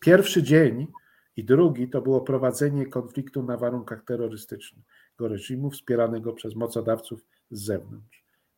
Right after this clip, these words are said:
z tragicznymi skutkami dla narodowej psyche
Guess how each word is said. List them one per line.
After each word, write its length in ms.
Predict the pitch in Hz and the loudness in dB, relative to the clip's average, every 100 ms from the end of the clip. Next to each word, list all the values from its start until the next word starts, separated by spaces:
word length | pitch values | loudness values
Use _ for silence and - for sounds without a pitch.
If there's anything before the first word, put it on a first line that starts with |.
| 117 | -8
z 260 | - - | -8 -4
tragicznymi 680 | - 147 139 143 - 147 139 | 4 4 4 -2 0 0 0
skutkami 640 | 135 131 - 113 110 104 104 _ _ _ _ - | -4 -10 -8 -8 -6 -10 -14 _ _ _ _ 0
dla 180 | 120 | 2
narodowej 520 | 127 127 127 127 123 113 | 6 4 4 2 0 -2
psyche 540 | - 113 113 107 131 | -4 -6 -6 -8 -8